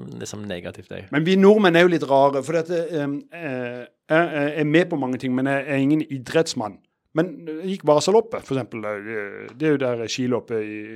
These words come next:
Speaker 2: i skogen i Sverige her. Og det, eh, det som jeg synes var fint, når jeg satt og snakket med en svenske der, så sa han, ehm, "Skal du gå Vasaloppet, så fint", sa han. Så sa han ikke noe mer. Men hvis jeg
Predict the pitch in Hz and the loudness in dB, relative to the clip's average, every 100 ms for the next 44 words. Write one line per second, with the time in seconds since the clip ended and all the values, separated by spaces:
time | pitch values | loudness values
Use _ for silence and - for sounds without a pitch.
0 | 110 101 107 - 113 110 117 107 101 85 | -18 -20 -20 -20 -20 -14 -12 -12 -14 -18
1 | - 131 117 110 101 107 107 104 90 _ | 0 0 0 -4 -10 -10 -10 -12 -18 _
2 | _ _ _ - 143 208 196 _ _ _ | _ _ _ -4 2 2 0 _ _ _
3 | _ 143 143 123 170 175 185 165 156 165 | _ 0 0 2 0 2 -2 -2 -2 -2
4 | 208 254 175 156 151 147 156 170 160 139 | -2 -4 -2 0 0 -2 -4 -4 -4 -4
5 | - 147 - 285 131 165 147 170 143 160 | -2 -2 -2 -4 -4 -4 -4 -2 -2 -2
6 | 151 135 117 95 - _ _ _ _ - | -2 -4 -4 -8 -14 _ _ _ _ -20
7 | - _ _ _ - - 139 151 147 131 | -20 _ _ _ -12 -6 -2 2 2 0
8 | 135 - - 117 - 143 139 180 240 - | -4 -6 -8 -10 -6 -6 -6 -8 -12 -14
9 | - 147 _ _ _ _ - 143 214 - | -20 -20 _ _ _ _ -14 -8 -6 -8
10 | 113 78 _ _ _ _ _ _ - 139 | -14 -16 _ _ _ _ _ _ -4 0
11 | 156 165 151 143 151 147 143 135 131 131 | 0 -2 -6 -2 0 0 -2 -4 -6 -8
12 | 131 | -12